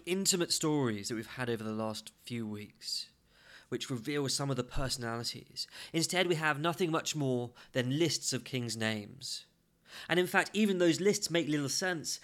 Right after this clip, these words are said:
when you compare them one to another. There, there seem to be some errors in them. And this is a shame, because it seems like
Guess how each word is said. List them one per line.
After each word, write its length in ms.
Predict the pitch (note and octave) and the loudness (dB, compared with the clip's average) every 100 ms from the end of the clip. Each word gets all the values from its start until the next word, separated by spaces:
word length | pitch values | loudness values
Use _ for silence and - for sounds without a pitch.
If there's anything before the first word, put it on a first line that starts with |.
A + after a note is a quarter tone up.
| - | -6
when 140 | D3 | -2
you 80 | D3+ | -2
compare 520 | D3 C#3+ - D#3+ E3 | -2 -6 -6 -4 -2
them 240 | D#3 C3+ A#2 - | 0 -2 -4 -10
one 240 | - C3+ C3 | -2 0 0
to 160 | B2 A#2+ | 0 -2
another. 340 | A#2 A#2+ A2 | -2 -2 -4
There, 220 | G#2+ A#2 A#2+ | -4 -4 -4
there 100 | B2+ | -8
seem 220 | A#2 D#3+ D#3 | -6 -4 -4
to 80 | |
be 80 | C#3 | -2
some 180 | A#2+ A#2 | -2 -2
errors 380 | - A#2+ B2 G#2+ | -4 -2 -2 -4
in 100 | G2+ | -8
them. 140 | - - _ _ - - - | -14 -20 _ _ -20 -20 -8
And 140 | G#3+ | -2
this 160 | C4 B3+ | 0 0
is 80 | G#3+ | 0
a 40 | |
shame, 440 | G3+ - C3 G#2+ G#2 | 0 2 0 -2 -6
because 320 | - D#3 C#3 - - | -2 -2 -2 -10 -10
it 140 | C#3+ | -2
seems 320 | - A3+ G#3 | 2 2 2
like 260 | E3+ D3+ | 0 -2